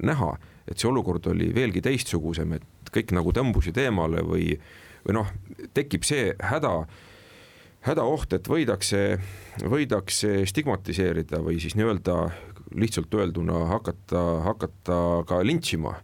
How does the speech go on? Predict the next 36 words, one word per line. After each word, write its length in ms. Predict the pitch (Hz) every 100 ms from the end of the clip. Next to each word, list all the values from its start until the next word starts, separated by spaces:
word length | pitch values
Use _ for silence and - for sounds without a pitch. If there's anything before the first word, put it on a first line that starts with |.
| - - - - -
seda, 360 | 87 80 82 78 78 78 - - - - - -
seda 240 | 90 95
õnnetut 340 | 113 95 - -
haiget, 300 | 113 82 -
kes 160 | - 90
ei 80 |
pruugi 240 | 139 107 143
üldse 240 | - 113
olla, 400 | 156 98 71 50 - - - - - _ -
eh, 220 | 82 82
koroonaviiruses. 840 | 98 156 120 87 90 87 80 80 -
Seal 240 | 113 90
kirjutas 800 | 104 113 - - 92 82 - - 80 82
konkreetselt 640 | 82 120 110 - - -
üks, 360 | 87 - - -
eh, 380 | 85 85 87 101
inimene 380 | 135 98 90 85
mulle, 500 | 87 87 85 85 82 -
kes, 500 | 90 85 - - 87
eh, 140 | 87 - - - - -
pildi 220 | 120 98
peal 180 | 90 87
oli 220 | 82 82 78 - - -
tabatud 380 | 117 120 92 82
aevastamas, 640 | 127 170 92 - 92 87
ta 80 | -
ütles, 240 | 110 85 82
et 80 |
tal 120 | - 98
on 100 | 87
allergia, 440 | 110 107 82 50
et 220 | - _ -
noh, 100 | 80
et 320 | - - -
isegi 260 | 92 82
võib 160 | 87